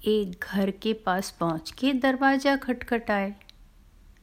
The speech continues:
एक ब्राह्मण ने दरवाज़ा खोला। ब्राह्मण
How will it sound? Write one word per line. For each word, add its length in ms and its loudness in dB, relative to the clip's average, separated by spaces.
एक 260 0
ब्राह्मण 460 -4
ने 200 6
दरवाज़ा 560 2
खोला। 440 0
ब्राह्मण 720 -2